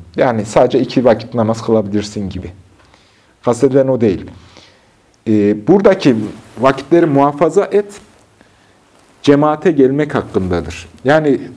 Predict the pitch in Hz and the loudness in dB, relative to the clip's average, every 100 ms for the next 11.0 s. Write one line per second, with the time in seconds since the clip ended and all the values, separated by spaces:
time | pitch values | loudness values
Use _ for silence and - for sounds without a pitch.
0 | - _ - 185 202 170 160 170 202 151 | -20 _ -4 -2 2 4 4 2 0 2
1 | 180 226 - - _ 202 202 196 196 202 | 2 2 -6 -20 _ 0 2 4 4 4
2 | 185 196 185 185 - 190 202 220 - 190 | 4 2 2 0 4 4 4 2 2 2
3 | 180 - 196 165 - - 107 92 - - | 2 2 2 4 2 -2 -2 -2 -6 -18
4 | - _ - 127 185 185 151 143 143 - | -20 _ 0 2 2 0 2 2 -2 0
5 | 156 156 151 151 156 147 139 139 135 131 | 2 2 0 0 0 0 -4 -2 0 2
6 | 143 220 185 - 120 107 98 92 90 87 | 2 0 -2 0 0 2 0 -2 -2 -6
7 | 90 85 82 - - - - - - _ | -8 -8 -8 -12 -16 -16 -16 -16 -18 _
8 | _ _ _ 131 143 151 113 - - - | _ _ _ 2 4 4 2 -2 -12 -14
9 | - 139 143 160 165 185 156 135 113 101 | 0 2 4 4 4 2 4 2 -2 0
10 | 95 87 - - 87 87 82 78 - | 0 0 -4 -8 -6 -4 -4 -6 -8